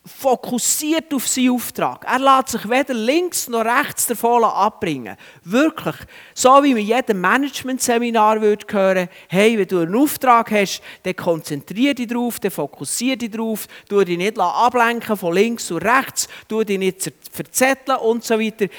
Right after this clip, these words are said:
Jesus setzt das voll und ganz um. Und Jesus ist auch parat, dadurch in heftige Konflikte hineinzukommen. Das sind meine ersten zwei Punkte. Aber Jesus wird nicht verbissen und hart da drinnen.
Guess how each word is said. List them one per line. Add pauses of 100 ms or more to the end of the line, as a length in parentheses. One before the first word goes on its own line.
Jesus
setzt
das
voll
und
ganz
um. (400)
Und
Jesus
ist
auch
parat,
dadurch
in
heftige
Konflikte
hineinzukommen. (160)
Das
sind
meine
ersten
zwei
Punkte. (320)
Aber
Jesus
wird
nicht
verbissen
und
hart
da (120)
drinnen.